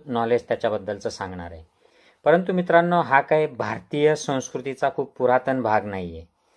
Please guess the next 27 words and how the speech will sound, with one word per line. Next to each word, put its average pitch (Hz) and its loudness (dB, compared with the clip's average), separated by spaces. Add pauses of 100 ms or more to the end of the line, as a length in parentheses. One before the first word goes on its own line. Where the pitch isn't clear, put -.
(260)
चहा 117 4
आपल्याकडे 147 2
आला 135 4
तो 147 -2
ब्रिटिशांसोबत. 117 -4 (720)
खरं 135 4 (120)
चहा 151 2
हा 135 4 (200)
चीनमध्ये 151 0
पिला 117 2
जात 101 0
असे 98 -8
आणि 113 -4
तो 131 -2
देखील 143 -4
एक 151 -6 (160)
हर्बल 127 2
मेडिसिन 127 0
म्हणून. 87 -8 (720)
आणि 120 -4
याचे 131 4
पुरावे 147 4
जे 139 -4
आहेत 127 2
चीनमध्ये, 135 -4
हे 139 -2
तिसऱ्या 151 0